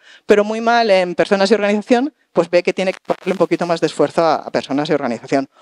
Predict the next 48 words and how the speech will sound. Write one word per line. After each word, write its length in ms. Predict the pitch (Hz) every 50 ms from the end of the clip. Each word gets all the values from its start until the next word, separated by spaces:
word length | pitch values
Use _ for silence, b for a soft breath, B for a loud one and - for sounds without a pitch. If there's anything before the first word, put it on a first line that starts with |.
| b b
O 80 | b 135
puede 200 | - 143 156 -
estar 200 | - - 190 160
súper 320 | - - 123 - 120 113
bien 320 | 131 156 180 180 165 160 - b b b b
en, 180 | b 170 156 156
yo 100 | 156 156
qué 100 | 139 143
sé, 180 | 190 226 -
en 100 | 156 170
estrategia, 640 | 147 - - - 139 - 156 202 - - 214 240 320 359 _ -
tener 220 | - 160 151 147
una 120 | 160 160
visión 260 | 160 156 - 196 170 175
fantástica, 540 | - 175 156 - 175 180 - 214 202 220
pero 120 | 226 151 123
luego 220 | 123 127 123 156
tener 260 | - - 165 135 127
la 120 | 143 165 -
casa 240 | - 135 - - 170
hecha 140 | - 202 175
unos 180 | 151 139 -
zorros. 400 | - 180 165 160 - 131 139 - b b b b b b b b -
Luego, 200 | 214 233 226 196
al 100 | 170 180
ver 160 | 208 220 254
cada 220 | - 254 247 247
uno 180 | 254 254 254 247
de 80 | 240 233
estos 240 | 226 - 233 208
aspectos, 640 | 240 220 220 - - 233 220 _ - 220 247 - - b b b b b b
puedes 320 | - 202 202 214 220 208 214
ver, 240 | 220 233 247 - -
en 80 | 190
cada 240 | - - 214 269 285
uno 160 | 254 262 269
de 160 | 254 240 240 247
ellos 220 | 247 220 208 226
son, 320 | - 226 208 220 214 208
me 100 | 208 185
parece, 280 | - 175 190 190 208 185
treinta 300 | - 185 175 175 - 160
y 120 | 170 208
uno, 120 | 226 226 233
si 140 | - 233 190
no 80 | 185
me 80 | 180 180
equivoco, 460 | - 170 185 196 202 - 196 226 _